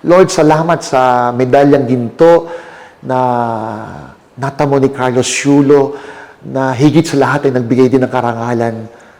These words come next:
sa aming bayan, sa aming bansa. Ipinagdarasal namin ang sigalot sa kanyang buhay at pamilya. Nawa sa pamamagitan mo, Lord, magkaroon ito ng tunay na pagpapatawaran, pagkakaintindihan,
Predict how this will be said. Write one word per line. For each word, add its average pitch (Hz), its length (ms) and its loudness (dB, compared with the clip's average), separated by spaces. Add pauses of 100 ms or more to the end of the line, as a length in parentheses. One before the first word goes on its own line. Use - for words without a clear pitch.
sa 120 320 -4
aming 123 240 -2
bayan, 110 480 -2 (480)
sa - 320 -8
aming 117 240 -6
bansa. 107 320 -10 (960)
Ipinagdarasal 147 720 2
namin 127 320 -2
ang 123 200 -4 (360)
sigalot 117 560 0 (720)
sa - 160 -16
kanyang 113 400 -8
buhay 127 320 2
at - 80 -16
pamilya. 120 640 -4 (1000)
Nawa 127 160 -8
sa - 160 -10
pamamagitan 123 720 0
mo, 123 80 -2
Lord, 127 320 -2
magkaroon 117 480 -6
ito 120 160 -6
ng 113 320 -8
tunay 120 320 -4
na 110 160 -4 (320)
pagpapatawaran, 110 960 -6
pagkakaintindihan, 123 960 -2